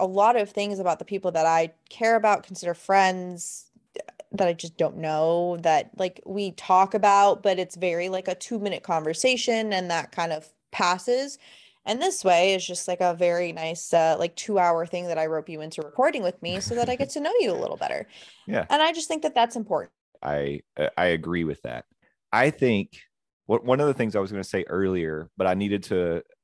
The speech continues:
Speaker 2: kind of shape this idea a little bit before I put it out there.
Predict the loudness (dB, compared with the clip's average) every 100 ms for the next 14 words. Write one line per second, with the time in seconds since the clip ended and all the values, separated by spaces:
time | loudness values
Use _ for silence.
0 | _ -6 -6 -6 -4 -4 -4 -6 -6 -4
1 | -4 -4 -6 -4 -6 -6 -8 -6 -6 -8
2 | -8 -4 -4 -6 -8 -6 -8 -10 -12 -12